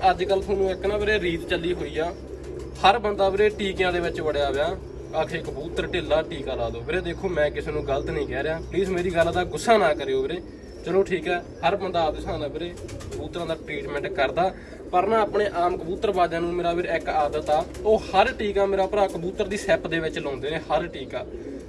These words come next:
ਵੀਰੇ। ਜਦ ਕਿ ਜੇਕਰ ਤੁਸੀਂ ਉਹਨਾਂ ਬਾਰੇ ਸਟੱਡੀ ਕਰੋਗੇ ਤੁਹਾਨੂੰ ਉੱਚੇ ਇਹ ਗੱਲ ਦਾ ਪਤਾ ਲੱਗੇਗਾ ਵੀਰੇ, ਹਰ ਟੀਕਾ, ਕੋਈ ਟੀਕਾ ਵੀਰੇ ਮਾਸ ਦੇ ਵਿੱਚ ਲੱਗਦਾ ਤੇ ਕੋਈ ਟੀਕਾ ਵੀਰੇ ਯਾਨੀ ਕਿ ਨਸਾਂ ਦੇ ਵਿੱਚ ਲੱਗਦਾ ਹੁੰਦਾ। ਇਹ ਗੱਲ ਦਾ ਤੁਸੀਂ ਕਿਸੇ ਵੀ ਆਪਣੇ ਲਿਹਾਜ਼ੀ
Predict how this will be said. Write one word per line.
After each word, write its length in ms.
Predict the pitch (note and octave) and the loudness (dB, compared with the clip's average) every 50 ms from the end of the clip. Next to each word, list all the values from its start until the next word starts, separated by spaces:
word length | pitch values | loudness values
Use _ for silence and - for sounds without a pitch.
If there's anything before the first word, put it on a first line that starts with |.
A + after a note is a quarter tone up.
| - - - - - | -14 -14 -14 -8 -6
ਵੀਰੇ। 220 | D#3 D#3+ F3 F3+ | -4 -2 -2 -2
ਜਦ 240 | E3+ E3 D#3 D3+ D#3+ | 0 0 0 0 -2
ਕਿ 220 | D3+ D3 E3+ F3 | -4 -4 -4 -4
ਜੇਕਰ 300 | E3 - D3+ D3+ D#3 F3 | -2 -2 -4 -4 -4 -6
ਤੁਸੀਂ 260 | - - D#3+ - F#3+ F3 | -6 -6 -8 -6 -4 -2
ਉਹਨਾਂ 200 | E3+ F#3+ G3 F#3 | 0 2 2 2
ਬਾਰੇ 180 | E3+ E3+ F3 E3 | 2 0 -2 -2
ਸਟੱਡੀ 400 | - - - D#3+ D#3+ F3 G3 F#3+ | -4 -6 -6 -2 2 2 2 2
ਕਰੋਗੇ 360 | E3 E3 E3 F3+ F#3+ G3 G3 | 2 -2 0 2 2 2 2
ਤੁਹਾਨੂੰ 360 | - F3+ F3 E3+ F#3 F#3+ F#3 | 2 0 -2 0 2 2 0
ਉੱਚੇ 400 | F3 - - G3 G3 G3 G3 F#3+ - - - - - - - - - - - - - - - - - - - | 0 0 2 4 6 6 6 4 2 -2 -8 -10 -10 -12 -12 -12 -12 -12 -12 -10 -10 -10 -10 -10 -10 -2 4
ਇਹ 160 | F#3+ G#3 A#3 G#3+ | 4 4 6 6
ਗੱਲ 180 | G#3+ G3+ G3+ | 4 4 6
ਦਾ 100 | G3 G3 G3 | 6 6 6
ਪਤਾ 260 | - F3+ - F3+ F3 | 4 2 2 2 2
ਲੱਗੇਗਾ 540 | F3 E3+ D3+ D3 - E3+ F3 F3 E3 F3+ F3 F3 | 2 4 0 0 0 -2 -2 -2 0 -2 -2 -2
ਵੀਰੇ, 420 | - D3+ E3 F#3 G3 G3+ G#3 F#3+ - - - - - - - - - E3 | -2 -2 0 4 4 4 4 4 0 -6 -8 -8 -8 -10 -10 -10 -2 4
ਹਰ 220 | E3 E3 A3+ A#3 | 4 4 4 4
ਟੀਕਾ, 380 | A3+ - G3 E3+ D#3+ E3 E3+ F3+ F#3 - - - - - - - - - - | 0 0 -2 -4 0 0 0 0 0 -2 -10 -12 -12 -12 -12 -12 -8 0 6
ਕੋਈ 200 | G3+ G3+ G3 G3+ | 8 8 8 8
ਟੀਕਾ 280 | G3 G3+ G#3 G3+ G3+ | 4 0 2 4 4
ਵੀਰੇ 160 | G3+ G#3 A3+ A#3 | 4 6 4 4
ਮਾਸ 360 | G#3 F3+ D#3 D3 C#3 C#3+ - | 4 4 4 4 4 4 2
ਦੇ 120 | - C#3+ D3 | 0 0 0
ਵਿੱਚ 220 | D3+ D3 - E3+ | 0 0 0 0
ਲੱਗਦਾ 400 | E3 D#3+ D#3+ D#3 D#3 D#3 F3+ G3 | 2 4 4 4 4 2 0 0
ਤੇ 160 | - - G#3+ G3+ - - - - - - - | 0 0 -4 -4 -4 -8 -10 -10 -8 -2 6
ਕੋਈ 180 | F#3 F#3+ G3 G#3 | 8 8 8 8
ਟੀਕਾ 300 | E3 F#3+ F#3+ E3 F3+ F3 E3 | 6 2 2 4 2 2 2
ਵੀਰੇ 300 | D3+ E3+ F#3 G3+ G3+ F#3+ - - D#3+ - - - C3+ | 2 2 2 2 2 0 -2 -8 -12 -12 -10 -6 -4
ਯਾਨੀ 200 | D3+ D#3 D#3+ D#3+ | -2 -2 -2 0
ਕਿ 100 | E3 F#3+ | 0 2
ਨਸਾਂ 340 | F#3 E3 D3+ C#3+ - E3 D3+ | 2 4 4 2 2 0 -2
ਦੇ 80 | D3 C#3+ | 0 0
ਵਿੱਚ 180 | C#3+ C#3 - D#3 | -2 -2 -2 -2
ਲੱਗਦਾ 340 | - B2+ A#2+ A#2+ - D#3 | 0 0 0 0 -2 -4
ਹੁੰਦਾ। 300 | - - C3 B2 D#3 F#3 - - - - - - - - - | -4 -4 -2 0 -2 -2 -2 -4 -10 -12 -12 -12 -10 -2 4
ਇਹ 160 | F#3+ G#3 A#3 | 6 6 6
ਗੱਲ 200 | A3 G3 G3 F#3 | 8 8 6 6
ਦਾ 100 | F3+ F#3+ | 6 2
ਤੁਸੀਂ 260 | F#3 F#3 - - G#3 - | 0 0 -4 -4 -6 -4
ਕਿਸੇ 320 | - - G3+ F#3 A3 A#3 | 0 2 2 2 4 0
ਵੀ 140 | G#3+ G#3 G#3+ | 2 4 4
ਆਪਣੇ 320 | G3+ G3 F#3 F#3+ F#3+ F#3+ F#3+ | 4 4 4 2 0 2 4
ਲਿਹਾਜ਼ੀ 460 | G3 G#3 G3+ E3+ E3 - E3+ F3 | 4 6 4 4 2 0 -4 -4